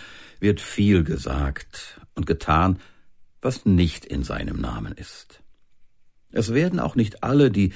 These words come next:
Herr, Herr sagen, ins Himmelreich kommen, stellt Jesus Christus selbst fest und warnt vor falschen Propheten, vor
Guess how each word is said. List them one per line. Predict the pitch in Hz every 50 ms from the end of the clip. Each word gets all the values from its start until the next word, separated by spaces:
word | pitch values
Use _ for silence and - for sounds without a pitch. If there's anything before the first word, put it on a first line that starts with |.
| - - - _
Herr, | - - 98 113 117 107 101 95
Herr | - - - 110 123 120 107
sagen, | 95 85 98 95 95 92 95
ins | 80 87 - -
Himmelreich | - 135 143 135 113 98 98 95 92 -
kommen, | - - 90 87 87 82 78 - - - - - - - -
stellt | - - 147 139 123 110
Jesus | - - 87 82 82 78 -
Christus | - - 90 80 - - 69 -
selbst | - 65 69 64 - -
fest | - 76 69 - - - - - - - - - - - - - - -
und | - - 76 69
warnt | 67 - 71 71 73 76 76
vor | - - 73
falschen | - - - 90 82 78 - - 78 80 71 - - - - -
Propheten, | - - 71 - - - 92 82 78 - - 73 78 76 76
vor | - - 71 67 69